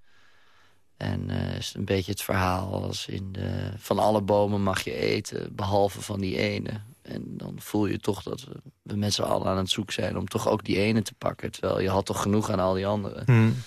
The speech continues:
Speaker 1: En dat is, eh, nou
Speaker 2: En
Speaker 1: ja.
Speaker 2: waarom voel jij je kennelijk thuis, vanuit je werk weliswaar, maar toch thuis op die Zuidas?
Speaker 1: Ik voel me daar helemaal niet thuis.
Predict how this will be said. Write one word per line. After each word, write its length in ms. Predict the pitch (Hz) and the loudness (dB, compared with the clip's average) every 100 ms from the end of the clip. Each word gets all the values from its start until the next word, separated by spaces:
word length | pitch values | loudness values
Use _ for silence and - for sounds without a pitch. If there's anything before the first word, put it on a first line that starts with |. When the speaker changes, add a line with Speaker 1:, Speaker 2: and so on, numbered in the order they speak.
| - - - - - - _ | -12 -20 -20 -20 -20 -20 _
Speaker 1:
En 180 | - 110 | -8 -4
dat 240 | 101 104 110 | -2 -4 -4
is, 280 | 104 - - | -4 -4 -4
eh, 40 | 98 98 98 101 - _ | -8 -8 -10 -12 -18 _
nou 180 | - 117 | -4 4
Speaker 2:
En 60 | 113 | 6
Speaker 1:
ja. 60 | |
Speaker 2:
waarom 240 | 180 220 202 | 8 8 6
voel 160 | 214 | 6
jij 180 | 202 190 | 6 6
je 140 | 180 156 - - - - - | 4 0 -6 -20 -20 -14 0
kennelijk 400 | 233 196 165 - - | 4 4 2 -2 2
thuis, 380 | 254 175 131 | 4 6 4
vanuit 380 | - 170 185 208 | 4 6 6 4
je 80 | 180 | 4
werk 340 | 131 151 202 | 4 4 0
weliswaar, 400 | - 156 139 175 | 0 0 2 2
maar 100 | 202 | 2
toch 180 | - 185 - | 2 0 2
thuis 380 | 226 208 185 - - - - | 4 6 4 0 -12 -20 0
op 160 | 170 135 | 4 6
die 140 | 127 | 6
Zuidas? 760 | 104 101 98 113 127 175 - - - - - - - | 6 4 2 0 0 0 -4 -12 -20 -20 -20 -20 -16
Speaker 1:
Ik 100 | - | -8
voel 180 | 98 143 | 0 4
me 100 | 180 | 4
daar 80 | 170 | 4
helemaal 220 | 156 143 | 4 2
niet 140 | 117 - | 0 0
thuis. 420 | - - - | -4 -4 -14